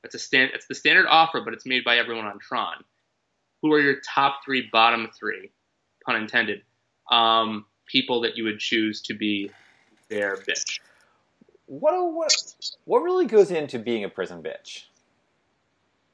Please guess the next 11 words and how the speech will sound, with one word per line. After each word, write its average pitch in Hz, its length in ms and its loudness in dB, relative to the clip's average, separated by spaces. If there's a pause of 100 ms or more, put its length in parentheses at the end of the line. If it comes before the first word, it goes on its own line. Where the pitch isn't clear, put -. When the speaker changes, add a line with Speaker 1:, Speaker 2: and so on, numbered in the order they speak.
(320)
Speaker 1:
Uh, 92 500 -4 (240)
there 101 140 -2
are 98 60 0
a 95 60 0
lot 110 220 2
of 196 120 -2
things. - 400 -2 (440)
I 139 60 4
mean, 139 240 6
well, 156 280 6
I 190 40 4